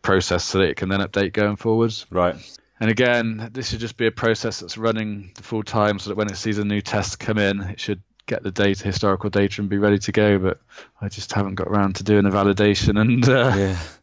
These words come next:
Speaker 1: and automatically running those reports.
Speaker 2: It's funny
Speaker 1: But
Speaker 2: how these things just catch up with you, isn't it? And you just don't get the time to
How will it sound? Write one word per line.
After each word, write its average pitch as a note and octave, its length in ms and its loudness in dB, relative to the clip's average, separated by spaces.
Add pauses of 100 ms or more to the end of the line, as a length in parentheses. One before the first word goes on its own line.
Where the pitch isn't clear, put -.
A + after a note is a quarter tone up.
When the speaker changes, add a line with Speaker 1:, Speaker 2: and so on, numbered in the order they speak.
(160)
Speaker 1:
and G2+ 100 -14
automatically G2+ 600 -8
running G2+ 240 0
those G2+ 180 -4
reports. G#2 480 -2
Speaker 2:
It's - 200 0
funny D#3 260 2
Speaker 1:
But B2+ 60 4
Speaker 2:
how A2+ 120 6
these G#2 180 -2
things G#2+ 300 -4
just - 260 -4
catch - 240 -8
up - 80 -6
with F#2 100 -10
you, F2+ 100 -4
isn't F2 180 -6
it? E2 100 -8
And E2+ 120 -10
you E2+ 60 -8
just E2 140 -16
don't F#2+ 160 -8
get - 100 -12
the - 60 -12
time E2+ 280 -8
to E2 240 -12